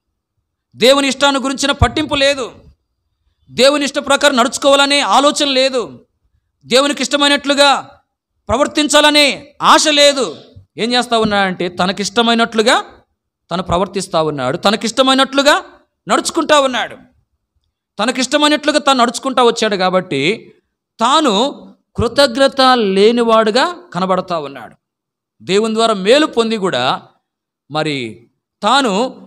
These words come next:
దేవునికి ఇష్టమైనట్లుగా నడుచుకోకుండా తనకిష్టమైనట్లుగా నడుచుకుంటా వచ్చాడు గనక కృతజ్ఞత లేని వ్యక్తిగా ఆ వ్యక్తి కనబడతా ఉన్నాడు. వీళ్ళని గమనించండి, ఈ ఇద్దరు యాకోబు గాని సంసోను గాని దేవుని ద్వారా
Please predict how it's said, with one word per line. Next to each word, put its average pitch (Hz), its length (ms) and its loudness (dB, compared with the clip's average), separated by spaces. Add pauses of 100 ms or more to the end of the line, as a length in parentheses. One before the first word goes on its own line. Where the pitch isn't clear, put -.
దేవునికి 277 580 2
ఇష్టమైనట్లుగా 285 680 -2
నడుచుకోకుండా 262 540 0
తనకిష్టమైనట్లుగా 247 840 -2
నడుచుకుంటా 254 460 0
వచ్చాడు 226 320 0
గనక 180 300 -4 (720)
కృతజ్ఞత 254 580 0
లేని 233 420 2
వ్యక్తిగా 240 680 2 (360)
ఆ 147 60 -2
వ్యక్తి 180 280 -4
కనబడతా 165 560 -4
ఉన్నాడు. 117 520 -14 (1000)
వీళ్ళని 185 280 -4
గమనించండి, 202 800 -2 (220)
ఈ 226 120 -2
ఇద్దరు 240 720 0
యాకోబు 254 540 2
గాని 247 380 2 (280)
సంసోను 196 480 -6
గాని 160 480 -6 (300)
దేవుని 302 360 0
ద్వారా 233 540 2